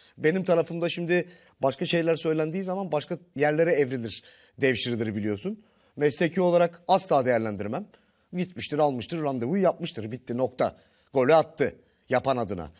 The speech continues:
Ama yaptıran ve izin verenler bir Merkez Hakem Kurulu'nun bir maçın pozisyonları ile ilgili küçücük bir odada elinde kağıtlarla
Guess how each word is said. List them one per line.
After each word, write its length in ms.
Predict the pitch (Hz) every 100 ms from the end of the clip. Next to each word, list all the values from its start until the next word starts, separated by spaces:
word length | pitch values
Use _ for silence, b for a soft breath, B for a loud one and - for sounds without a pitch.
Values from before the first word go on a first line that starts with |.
| b
Ama 200 | 107 123
yaptıran 540 | 131 135 - 180 208 180
ve 60 |
izin 280 | 160 170 202
verenler 500 | 160 147 175 240 - b b b b b -
bir 100 | 143
Merkez 340 | 147 143 165
Hakem 280 | 156 190 180
Kurulu'nun 520 | 160 143 139 190 214 b b b
bir 140 | 139
maçın 320 | 139 139 190
pozisyonları 640 | 160 147 147 - 147 147 170
ile 200 | 147 135
ilgili 240 | 120 117
küçücük 360 | - - 139 -
bir 60 |
odada 300 | 139 131 135
elinde 360 | 139 143 147 143
kağıtlarla 680 | 147 139 - 156 147 139